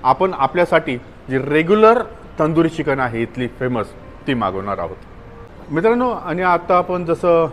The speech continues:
मगाशी, अ, फुल तंदूरी चिकन पाहिलं होतं आणि ही, ही आहे आपली इंडियन लोक जे, अ, पसंत करतात, आपला कस्टमर जो पसंत करतो. संपूर्ण डिश जी आहे याच्याबरोबर यांचा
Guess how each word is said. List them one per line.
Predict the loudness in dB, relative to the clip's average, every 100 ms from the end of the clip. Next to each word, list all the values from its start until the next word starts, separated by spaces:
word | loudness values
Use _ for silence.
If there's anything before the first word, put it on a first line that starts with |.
| -6
मगाशी, | -6 -2 -2 -2 -2 0
अ, | 0 0 0 0 -2 -4
फुल | -4 -2
तंदूरी | -2 -4 -8
चिकन | -8 -6
पाहिलं | -6 -6
होतं | -6
आणि | -6 -6
ही, | -4 -6 -6 -12 -20 -6
ही | -2
आहे | -2 -2
आपली | -2 -4 -4 -6 -4
इंडियन | -4 -2 -2 -4 -12 -12
लोक | -6 -6 -4
जे, | -6 -6 -8 -12 -20 -20 -14
अ, | -8 -8 -8 -12 -18 -20 -6
पसंत | -4 0 -2 0
करतात, | -2 -2 -2
आपला | -2 0 -4
कस्टमर | -2 -6 -6 -4
जो | -4
पसंत | -6 -8 -8 -6
करतो. | -6 -6 -10 -14 -20 -20 -20 -20 -6
संपूर्ण | -4 -4 -2 0 0 0 -2 -6 -18 -20 -18 -18 -16 -18 -18 -18 -18 -20 -20 -16
डिश | -2 0 0 -4 -16 -18 -12
जी | -2
आहे | -2 0 -4
याच्याबरोबर | -4 -6 -4 -2 -2 -2 -4 -14 -20 -20 -20 -20 -12
यांचा | -10 -6 -4 -4